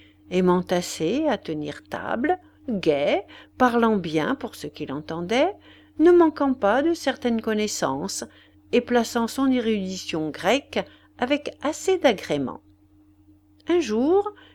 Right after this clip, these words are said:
cassant au dessert des noisettes, il se coupa le doigt fort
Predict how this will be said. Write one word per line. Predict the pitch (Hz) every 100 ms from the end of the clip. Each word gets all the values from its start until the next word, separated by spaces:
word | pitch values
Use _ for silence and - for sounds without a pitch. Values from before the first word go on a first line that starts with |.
| _
cassant | 269 269 403 415
au | 226
dessert | 185 202 277 254
des | 165
noisettes, | 151 180 208 262 285 - 180 - - - -
il | 285
se | - 381
coupa | 370 339 - 403
le | 320 240
doigt | 175 165 156 151
fort | - 143